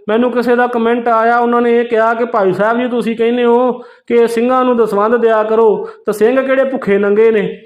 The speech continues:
ਉਹਨਾਂ ਕੋਲ ਤਾਂ ਸਾਰਾ ਕੁਝ ਆ, ਸਿੰਘ ਨਾਲੇ ਲੈਂਦੇ ਨਹੀਂ।" ਖਾਲਸਾ ਜੀ,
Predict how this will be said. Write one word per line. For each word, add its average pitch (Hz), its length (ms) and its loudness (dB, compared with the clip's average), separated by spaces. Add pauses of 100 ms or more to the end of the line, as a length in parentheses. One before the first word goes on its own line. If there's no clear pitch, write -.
ਉਹਨਾਂ 240 220 2
ਕੋਲ 240 100 2
ਤਾਂ 233 80 2
ਸਾਰਾ 208 300 0
ਕੁਝ 240 220 0
ਆ, 240 80 2
ਸਿੰਘ 233 260 0
ਨਾਲੇ 233 240 2
ਲੈਂਦੇ 202 340 4
ਨਹੀਂ।" 220 180 0 (380)
ਖਾਲਸਾ 220 460 0
ਜੀ, 247 420 -2